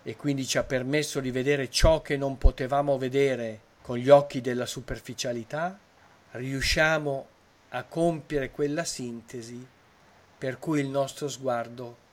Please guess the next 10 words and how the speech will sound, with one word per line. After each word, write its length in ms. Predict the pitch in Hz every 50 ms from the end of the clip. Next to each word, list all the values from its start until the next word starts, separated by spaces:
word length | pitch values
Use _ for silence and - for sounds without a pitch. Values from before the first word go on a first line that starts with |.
| _ _ -
cambia, 600 | - 131 110 104 104 104 107 110 113 107 107 107 - _ _ _ _ _ _
diventa 420 | - 131 127 139 139 131 - 143
lo 140 | 131 131 127
sguardo 440 | 123 123 131 127 123 120 120 123 120
dell'anima. 600 | 120 127 120 117 110 107 104 104 107 107 107 107 107 - _ _ _ _ - - - - - - - -
E 80 | 131
allora 360 | 131 135 143 151 156 151 143 135
riconosciamo 880 | 135 127 - 143 139 139 135 123 - - 147 147 143 143 135 127 123 - - _ _ _ _ _ _ _ _ -
il 200 | 175 160 147 143
fratello, 960 | - - - 156 147 139 - - 175 170 160 151 139 127 117 117 110 110